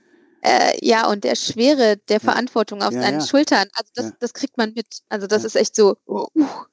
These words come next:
Speaker 1: okay,
Speaker 2: glaub ich.
Speaker 1: jetzt muss ich auch liefern. So, das ist
Speaker 2: Ja.
Speaker 1: wichtig, ne? So, ähm,
Speaker 2: Schön, dass wir
Speaker 1: und
Speaker 2: auf einer persönlichen Note dann nochmal enden. Das fi-, ähm, enden. Das finde ich ganz gut.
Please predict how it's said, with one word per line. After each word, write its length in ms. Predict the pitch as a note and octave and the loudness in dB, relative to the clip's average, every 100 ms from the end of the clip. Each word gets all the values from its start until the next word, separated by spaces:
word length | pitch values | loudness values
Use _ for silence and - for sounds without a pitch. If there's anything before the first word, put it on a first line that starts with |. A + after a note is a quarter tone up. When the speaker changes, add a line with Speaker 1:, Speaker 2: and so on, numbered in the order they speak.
| - | 0
Speaker 1:
okay, 580 | C4 C4 B3 - B3+ A3 | 0 0 0 4 6 4
Speaker 2:
glaub 180 | C3+ A2+ | 2 -6
ich. 60 | |
Speaker 1:
jetzt 100 | - A#3 _ _ - | -10 -18 _ _ -2
muss 220 | C4 C#4+ | 2 2
ich 200 | B3 - | 2 2
auch 160 | G3+ G#3 | 0 0
liefern. 320 | B3+ - - _ - | -4 -4 -10 _ -16
So, 120 | - | -16
das 180 | - - | -12 -14
ist 140 | A3+ - | -12 -8
Speaker 2:
Ja. 60 | |
Speaker 1:
wichtig, 320 | - - - G3+ | -8 -8 -12 -8
ne? 140 | A3+ - - - - | -8 -8 -18 -20 -4
So, 220 | G#3 G3+ - | 0 0 0
ähm, 300 | G#3+ G#3+ A3 - | -2 -2 -10 -4
Speaker 2:
Schön, 200 | C#4 C4 | 2 4
dass 80 | G3+ | 6
wir 80 | B3 | 4
Speaker 1:
und 60 | F3+ | 4
Speaker 2:
auf 80 | G3+ | 2
einer 120 | G3 | 2
persönlichen 500 | F#3+ F3 A3 G3 F#3 | 2 2 0 0 0
Note 280 | F3+ F#3 F#3 | 0 2 0
dann 160 | E3+ | 2
nochmal 220 | E3+ E3+ F3 | 2 0 0
enden. 160 | E3+ | 2
Das 140 | C#3 - | 0 -2
fi-, 140 | F#3+ _ - | -8 _ -4
ähm, 340 | D#3+ D3+ D#3 | -2 0 -4
enden. 220 | D#3 F3+ D3+ | -4 -2 -2
Das 120 | D3 | -4
finde 120 | F#3+ | -4
ich 80 | F3 | -2
ganz 240 | F#3 D#3+ | -2 -2
gut. 320 | - F3+ C3 | -2 -2 -2